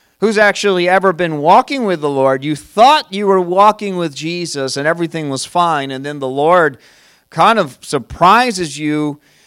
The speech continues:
with something that he wants you to deal with. He wants you to start changing the way you think about certain things that you've always thought about.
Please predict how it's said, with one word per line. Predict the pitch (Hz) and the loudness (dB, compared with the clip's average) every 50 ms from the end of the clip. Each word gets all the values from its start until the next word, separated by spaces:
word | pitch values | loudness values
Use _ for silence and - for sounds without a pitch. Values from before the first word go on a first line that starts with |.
| _ _ | _ _
with | - - 143 160 156 143 | -12 -6 -4 -4 -2 -2
something | - - 190 196 190 165 - 185 180 165 160 160 160 160 151 _ _ _ _ - | 0 0 0 0 0 -2 -4 -4 -4 -2 -2 -4 -4 -6 -8 _ _ _ _ -4
that | 139 165 165 | -2 -2 0
he | 170 165 | 0 2
wants | 170 170 170 165 - - | 2 2 2 0 -2 -6
you | 165 | -8
to | 151 151 143 | -8 -8 -10
deal | 135 127 160 185 208 220 208 | -8 -4 0 2 4 4 6
with. | 196 165 160 156 | 6 4 4 2
He | 160 | 2
wants | 160 165 170 170 - - | 0 0 0 -2 -2 -6
you | 165 147 | -6 -6
to | 151 139 | -6 -6
start | - - 185 175 160 139 | -4 -2 0 0 0 -2
changing | - - 185 185 196 214 202 185 190 175 170 | -4 -10 -8 -8 -6 -8 -6 -6 -6 -6 -6
the | 160 160 | -4 -2
way | 156 165 160 | 0 0 0
you | 160 151 151 | 0 -2 -4
think | 143 - 190 202 226 226 196 | -6 -8 -8 -8 -6 -6 -6
about | 160 151 143 139 131 | -2 -2 -2 -2 -2
certain | - - 165 165 170 156 143 - | -4 -4 -4 -4 -4 -6 -10 -10
things | - 185 214 233 214 160 135 117 - | -6 -4 -4 -4 -4 -6 -10 -10 -10
that | 135 123 - | -10 -10 -8
you've | 143 139 135 | -6 -2 2
always | 156 165 196 196 180 160 - | 2 2 4 2 0 -4 -2
thought | - 147 131 120 113 | 0 0 0 0 0
about. | 101 101 95 85 73 - | -2 -6 -6 -8 -10 -16